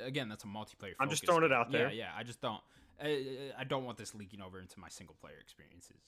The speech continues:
Speaker 1: is all I'm
Speaker 2: Yeah.
Speaker 1: saying, yeah.
Speaker 2: Yeah, but I think that, yeah, I think The Last of Us is supposed to have single-player stuff, but, you know, it is multiplayer focused, but, you know, they are, they're, they're gonna start doing it, so.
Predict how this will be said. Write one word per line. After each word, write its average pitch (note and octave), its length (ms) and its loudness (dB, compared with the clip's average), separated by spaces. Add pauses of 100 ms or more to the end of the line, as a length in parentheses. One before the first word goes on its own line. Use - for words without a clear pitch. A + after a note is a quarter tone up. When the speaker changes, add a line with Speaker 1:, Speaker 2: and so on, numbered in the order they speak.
Speaker 1:
is F2+ 60 -18
all F2 180 -12
I'm F#2 60 -10
Speaker 2:
Yeah. G2 60 -6
Speaker 1:
saying, F#2+ 100 -14 (240)
yeah. D#2+ 60 -20 (800)
Speaker 2:
Yeah, F3+ 120 6
but D#3+ 100 6
I D#3 60 8
think A3 160 0
that, - 160 -4
yeah, D#3 180 4
I D#3 60 0
think A3 160 -6 (220)
The A#2 40 -2
Last B2 160 -4
of - 60 -12
Us C3+ 100 -4
is - 60 -8
supposed - 240 -8
to - 80 -8
have - 80 -10
single-player F#3 340 -8
stuff, F#3 340 -8
but, F#2+ 200 -6
you A#2+ 100 0
know, G2 120 -4
it C3 180 8
is C3 160 8
multiplayer G#2 400 -2
focused, - 420 -10
but, - 160 -6 (500)
you - 60 -20
know, F#2 80 -14
they A2+ 160 6
are, C#3+ 180 8
they're, C3 320 10
they're B2+ 140 6
gonna D#3+ 160 2
start G#2 240 -4
doing G2+ 220 -6
it, F2 180 -18
so. G2 140 -14